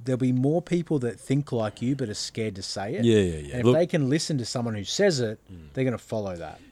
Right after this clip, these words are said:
Speaker 2: Yeah, look, Unlocking the Code, uh, Facebook, all the podcast apps, uh, Instagram, all that sort of stuff.
Speaker 1: Mm-hmm.
Speaker 2: And look, I suppose I know I did rant a little tonight, and I appreciate the opportunity to come on Apex Unleashed, and I know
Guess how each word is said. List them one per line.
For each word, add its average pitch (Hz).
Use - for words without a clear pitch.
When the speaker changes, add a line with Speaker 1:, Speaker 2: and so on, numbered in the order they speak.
Speaker 2:
Yeah, 123
look, 101
Unlocking 127
the 95
Code, 90
uh, 82
Facebook, 87
all 113
the 92
podcast 92
apps, -
uh, 82
Instagram, 90
all 80
that 80
sort 82
of 78
stuff. -
Speaker 1:
Mm-hmm. 120
Speaker 2:
And 117
look, 104
I 113
suppose 127
I 107
know 117
I 101
did 107
rant 87
a 92
little 87
tonight, 90
and 92
I 90
appreciate 95
the 90
opportunity 90
to 82
come 92
on 87
Apex 85
Unleashed, 90
and 95
I 90
know 98